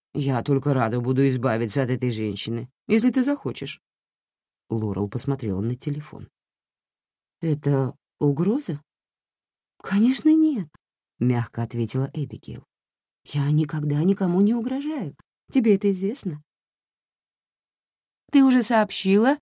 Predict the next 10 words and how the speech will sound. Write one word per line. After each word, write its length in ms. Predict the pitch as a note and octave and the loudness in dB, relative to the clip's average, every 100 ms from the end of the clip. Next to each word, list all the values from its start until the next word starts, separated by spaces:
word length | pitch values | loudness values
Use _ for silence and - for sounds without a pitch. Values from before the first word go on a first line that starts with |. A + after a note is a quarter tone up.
| _ | _
Геккельберри 800 | - G#3+ A3 A3 G3+ F#3+ F3+ F3 | 2 2 4 2 4 2 2 2
Великолепному, 800 | E3+ E3 D#3+ D3 C#3+ D3 A#3 C#4 | 2 0 0 0 0 0 4 4
что 200 | D4 G#3+ | 6 2
станешь 420 | G3 G3+ F#3+ F#3 G3 | 2 4 4 4 2
мамочкой 540 | F3 F#3+ B3+ - C#4+ | 2 2 -2 2 4
его 240 | C4 B3+ | 6 4
ребёночка?» 720 | B3+ A#3+ G3+ F#3+ F#3+ - G3+ G3+ _ _ _ _ _ _ _ _ _ _ _ _ _ | 2 2 2 2 0 -4 -8 -8 _ _ _ _ _ _ _ _ _ _ _ _ _
Полное 540 | D3+ D3+ C#3 C3 C3 | -2 0 0 0 0
имя 440 | - - C#3 C#3 D3 | -2 -4 -2 -2 -4
Гека. 460 | B2 G#2 - - | -8 -10 -12 -14